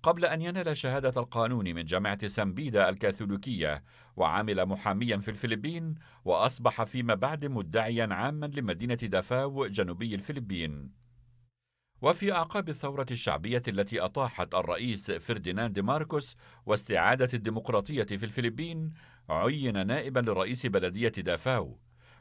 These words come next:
وبعد شغل هذا المنصب بعامين أصبح رئيساً لبلدية المدينة،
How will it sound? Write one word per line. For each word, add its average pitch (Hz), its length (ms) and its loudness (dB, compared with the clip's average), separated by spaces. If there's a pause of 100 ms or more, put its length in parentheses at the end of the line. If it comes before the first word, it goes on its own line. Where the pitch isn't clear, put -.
وبعد 90 380 2
شغل 104 360 -2
هذا 95 280 0
المنصب 107 400 -2
بعامين 104 720 0 (300)
أصبح 104 440 0
رئيساً 120 440 2
لبلدية 107 580 0
المدينة، 92 600 -4